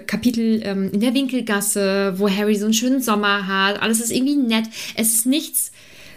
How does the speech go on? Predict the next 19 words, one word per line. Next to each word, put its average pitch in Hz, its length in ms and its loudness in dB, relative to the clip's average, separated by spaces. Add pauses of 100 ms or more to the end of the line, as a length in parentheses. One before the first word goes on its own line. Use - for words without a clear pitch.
(440)
so 220 180 0
richtig 302 340 0
krass 233 260 0
Schlimmes. 220 320 0
Im, 208 140 0
im 208 180 0
zweiten 226 680 -2
Buch 254 340 0
hast 220 180 -2
du 233 40 -2
ja 214 140 2
ständig 220 360 0
diese 202 220 -2
Leute, 226 260 2
die 196 80 -2
versteinert 185 520 0
werden, 165 440 -2
ne? 190 240 0
Und 185 240 0